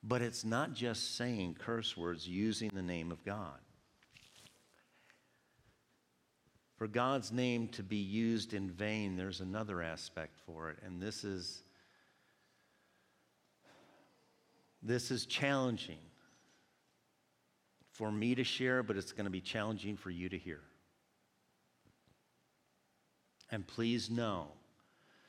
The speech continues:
that we all need truth, because truth sets us free and keeps us free.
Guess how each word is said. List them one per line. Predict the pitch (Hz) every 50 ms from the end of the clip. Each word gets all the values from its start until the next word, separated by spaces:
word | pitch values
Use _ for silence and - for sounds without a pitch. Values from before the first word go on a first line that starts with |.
| - - _ _ _ _ _ _ _ _ _ _ _ - _ _ _ _ _ _ _ _ _ _ _ _ _ _ _ _
that | 120 127 127
we | 131 131 127 120
all | 117 120 120 120
need | 123 120 117 110 101 117
truth, | - - - 110 101 85 78 - - - - - - _ _ _ _ _ _ _ _ _ _ _ _ _ _ _ _ _
because | 113 104 110 107 90 -
truth | - - - - 117 113 -
sets | - - - - 123 120 - - -
us | 120 104 -
free | - - 120 117 110
and | 104 98
keeps | - - - 110 98 - - 98
us | 85 -
free. | - - - - 85 78 78